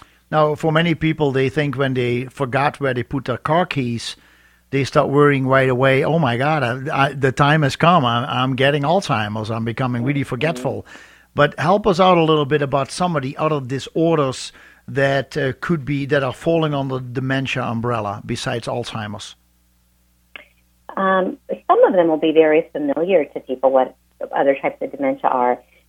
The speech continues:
Speaker 2: Um, there's pugilistic dementia, uh, from too many blows to the head. Um,
Speaker 1: Oh.
Speaker 2: it's related to Parkinson's disease,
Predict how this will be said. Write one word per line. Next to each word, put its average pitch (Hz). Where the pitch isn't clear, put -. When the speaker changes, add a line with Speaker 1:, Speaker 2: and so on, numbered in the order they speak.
Speaker 2:
Um, 143
there's 175
pugilistic 202
dementia, 240
uh, 175
from 180
too -
many 175
blows 170
to 170
the 151
head. 165
Um, 151
Speaker 1:
Oh. 127
Speaker 2:
it's 160
related 151
to -
Parkinson's 202
disease, 196